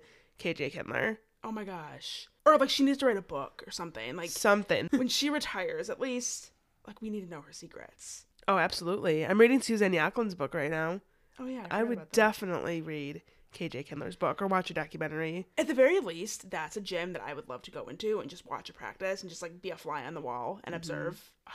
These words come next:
Speaker 2: that'd
Speaker 1: Wouldn't
Speaker 2: be
Speaker 1: we
Speaker 2: s-,
Speaker 1: all? <laughs>
Speaker 2: that would be so interesting.
Speaker 1: A couple other quick shout outs from the weekend. Cal is holding strong in second place in the rankings with the one nine seven five three three.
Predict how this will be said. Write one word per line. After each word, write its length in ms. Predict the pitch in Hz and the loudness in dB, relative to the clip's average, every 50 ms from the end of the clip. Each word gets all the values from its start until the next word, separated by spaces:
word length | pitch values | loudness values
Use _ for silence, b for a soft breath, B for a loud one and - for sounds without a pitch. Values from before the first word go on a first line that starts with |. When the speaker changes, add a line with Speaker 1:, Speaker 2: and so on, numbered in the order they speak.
| - - | -14 -8
Speaker 2:
that'd 100 | - 170 | -2 0
Speaker 1:
Wouldn't 200 | 190 208 269 262 | 2 2 4 4
Speaker 2:
be 20 | 254 226 | 4 4
Speaker 1:
we 40 | 190 | 6
Speaker 2:
s-, 40 | 160 | 6
Speaker 1:
all? 340 | 156 156 127 147 190 190 | 6 6 6 4 4 4
<laughs> 40 | - | 4
Speaker 2:
that 100 | - 294 | 6 6
would 100 | 240 240 | 6 6
be 80 | 349 302 | 4 2
so 380 | 277 - - - - 208 - - - | 0 -4 -8 -8 -8 -8 -8 -8 -10
interesting. 560 | - - 226 - - 254 262 262 254 262 - _ - - | -12 -14 -12 -10 -8 -6 -6 -6 -6 -8 -10 _ -4 0
Speaker 1:
A 60 | 247 | 4
couple 220 | 294 262 269 269 | 4 6 8 10
other 340 | 254 254 247 247 240 233 220 | 10 10 10 10 8 6 6
quick 220 | 220 - 233 208 - | 4 2 -2 0 0
shout 240 | - 208 190 185 185 | 2 4 4 6 6
outs 220 | 180 185 190 - | 6 4 2 0
from 140 | - 196 185 | -2 -2 0
the 100 | 180 170 | 0 -2
weekend. 460 | 170 175 - 185 175 180 190 196 - - - | -2 0 0 2 2 2 2 0 -2 -6 -10
Cal 460 | - - 196 175 175 170 170 175 170 | -8 -4 0 4 4 6 6 4 2
is 120 | - 180 | 0 -2
holding 320 | - - 185 175 175 170 175 | -4 -2 0 0 0 0 0
strong 380 | - - - 185 170 160 165 | -2 -2 0 0 0 0 0
in 100 | 160 156 | -2 -4
second 380 | - - - 165 - - - - | -6 -6 -6 -6 -6 -8 -8 0
place 280 | - 269 262 262 - | 4 4 4 4 4
in 100 | - 240 | 2 4
the 60 | 233 240 | 4 6
rankings 560 | 240 226 226 220 226 240 240 240 233 233 220 | 6 6 6 4 4 2 2 2 2 2 0
with 100 | 214 185 | 0 0
the 60 | 185 | 0
one 220 | 165 170 165 170 | 2 2 0 0
nine 200 | 170 165 165 170 | 0 -2 -2 -2
seven 360 | 175 - 180 175 175 170 165 165 | -4 -4 -4 -2 -2 -2 -4 -4
five 380 | - - 180 151 143 151 156 | -6 -4 -2 0 0 -2 -4
three 260 | - - - 160 147 | -8 -8 -6 -4 -4
three. 560 | 143 - - - 196 202 196 190 190 190 185 | -6 -4 0 4 4 6 6 6 6 4 2